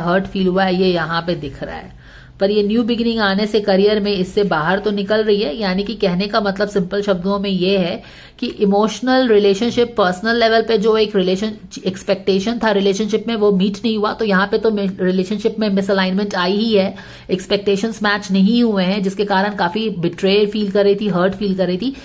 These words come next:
लेकिन focus क्या कर रही है? अपना यहाँ पे नहीं डालने का, अपने career पे डालने का फोकस कर रही है। पर वो focus डालने पे भी ना, उसको clarity तो खोज रही है subconscious level में कि कैसे यहाँ पे अपने dreams को पूरे कर जाएं। अब ये क्यों कर रही है?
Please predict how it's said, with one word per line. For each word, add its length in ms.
लेकिन 600
focus 440
क्या 140
कर 180
रही 180
है? 140
अपना 360
यहाँ 400
पे 80
नहीं 160
डालने 340
का, 140
अपने 240
career 340
पे 80
डालने 240
का 80
फोकस 360
कर 140
रही 180
है। 120
पर 200
वो 160
focus 400
डालने 340
पे 140
भी 140
ना, 120
उसको 400
clarity 460
तो 140
खोज 380
रही 180
है 60
subconscious 580
level 220
में 120
कि 80
कैसे 460
यहाँ 340
पे 60
अपने 180
dreams 280
को 100
पूरे 240
कर 140
जाएं। 200
अब 180
ये 120
क्यों 240
कर 180
रही 140
है? 120